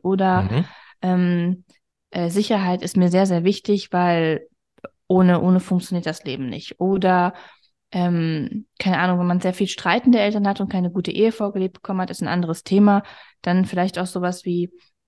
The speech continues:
Speaker 1: ähm, Ehen funktionieren nicht. Ne? Keine Ahnung, aber auf jeden Fall wirst du irgendwelche, das kannst du mal googeln da draußen, Glaubenssätze entwerfen. Das heißt, diese rauszufinden jetzt schon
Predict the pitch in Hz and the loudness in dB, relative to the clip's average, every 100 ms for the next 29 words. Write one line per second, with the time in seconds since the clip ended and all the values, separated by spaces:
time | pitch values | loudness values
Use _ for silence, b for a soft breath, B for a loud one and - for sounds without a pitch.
0 | _ - 175 170 170 - - 196 196 196 | _ -6 -2 -2 -2 -4 2 6 6 6
1 | 185 - 190 190 165 135 - - _ _ | 2 6 4 6 2 -2 -8 -16 _ _
2 | - 202 226 233 - 170 151 190 202 254 | 0 2 2 4 6 4 4 0 2 2
3 | 269 247 247 - 262 247 240 220 202 - | 2 2 -2 -4 -2 0 -2 -4 -4 0
4 | 220 - 185 175 214 233 254 240 226 214 | 0 2 2 4 4 4 6 6 4 0
5 | 214 214 190 190 220 220 202 - 175 180 | 0 0 0 0 0 -2 -4 -6 -8 0
6 | 196 220 208 190 190 - B B B B | 0 2 0 0 -2 -2 B B B B
7 | B - 170 196 277 277 214 185 160 - | B -8 -2 6 6 6 4 4 2 -2
8 | 175 226 277 - 208 - 170 - 165 185 | 0 2 0 -4 -8 -4 -4 -2 -2 -2
9 | 226 - - 156 160 147 | -4 -8 -6 -6 -6 -10